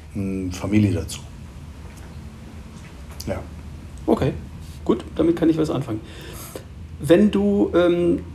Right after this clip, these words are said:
Speaker 2: so einen Pitch hörst, weil
Speaker 1: Ja.
Speaker 2: mein Podcast heißt, erschaffe die beste Version von
Speaker 1: Ja.
Speaker 2: dir, der erste, den ich gemacht hab. Ähm, was geht dir dabei durch den Kopf, erschaffe die beste Version von dir? Wirkt das positiv, negativ oder überhaupt,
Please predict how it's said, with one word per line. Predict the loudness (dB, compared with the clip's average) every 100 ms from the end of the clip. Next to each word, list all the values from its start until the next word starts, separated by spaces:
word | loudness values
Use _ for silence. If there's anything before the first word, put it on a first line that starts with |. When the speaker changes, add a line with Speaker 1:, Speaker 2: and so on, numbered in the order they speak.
| 0
Speaker 2:
so | 4
einen | 6
Pitch | 4 4
hörst, | 4 4 4
weil | 2 4 2
Speaker 1:
Ja. | 2
Speaker 2:
mein | 4 4
Podcast | 4 2 4
heißt, | 2 2
erschaffe | 2 4 4
die | 4
beste | 4 2 4
Version | 6 6 4
von | 4 2 0 2
Speaker 1:
Ja. | 4
Speaker 2:
dir, | 4 2
der | 4 6
erste, | 6 6 4
den | 4
ich | 2
gemacht | 2 0 0 -4
hab. | -6 -12 -16 -14 -14 -12 0
Ähm, | 6 6 4
was | 4 4 6
geht | 4
dir | 8
dabei | 8 10 8
durch | 6
den | 4 4
Kopf, | 2 0 0
erschaffe | 2 4 4 6
die | 6
beste | 4 4 4
Version | 2 4 4 2
von | -2 -2
dir? | -4 -6 -8 -14 -12 -8 -4
Wirkt | -4 -4
das |
positiv, | 4 6 6 2 6
negativ | 8 6 4 2
oder | 2 2
überhaupt, | 2 -2